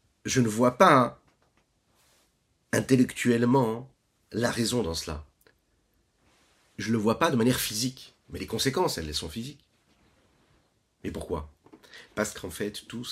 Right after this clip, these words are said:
toute la halakha, il faut savoir que c'est la volonté supérieure et suprême de Dieu. Et cette volonté supérieure et suprême de Dieu, elle vient d'où ? De la Chorma Ilala, de la sa-, de Ilaha, de la sagesse suprême. Et elle va s'habiller dans quelque chose de très concret. Et c'est ça qui va motiver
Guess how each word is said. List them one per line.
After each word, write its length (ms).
toute 160
la 120
halakha, 260
il 80
faut 100
savoir 260
que 60
c'est 80
la 80
volonté 300
supérieure 420
et 60
suprême 340
de 80
Dieu. 260
Et 60
cette 180
volonté 380
supérieure 340
et 60
suprême 340
de 80
Dieu, 320
elle 220
vient 300
d'où ? 240
De 100
la 80
Chorma 420
Ilala, 360
de 80
la 80
sa-, 160
de 160
Ilaha, 340
de 80
la 100
sagesse 360
suprême. 540
Et 40
elle 60
va 100
s'habiller 320
dans 80
quelque 180
chose 140
de 80
très 160
concret. 380
Et 60
c'est 140
ça 160
qui 160
va 340
motiver 800